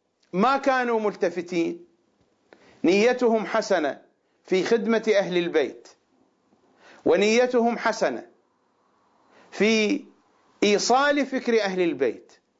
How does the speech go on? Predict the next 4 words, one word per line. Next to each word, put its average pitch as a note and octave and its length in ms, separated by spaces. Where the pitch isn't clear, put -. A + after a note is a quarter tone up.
إلى C4+ 140
الشيعة، G3+ 560
ولكنهم F#3+ 760
غفلوا E3+ 420